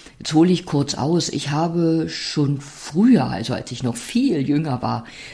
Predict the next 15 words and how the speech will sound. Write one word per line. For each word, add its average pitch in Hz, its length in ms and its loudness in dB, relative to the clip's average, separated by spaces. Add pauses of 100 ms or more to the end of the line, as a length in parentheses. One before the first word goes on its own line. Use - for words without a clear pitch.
sehr, 247 320 6
sehr 175 200 4
gern 156 340 2
fotografiert. 135 1000 -2
Also 123 260 -8
auch 123 140 -8
zu 135 160 -4
Zeiten, 139 460 0
als - 280 -6
man 131 160 0
ja 127 100 -2
noch 123 140 -4
mit 127 160 -4
dem 123 140 -4
Fotoapparat, 123 720 -4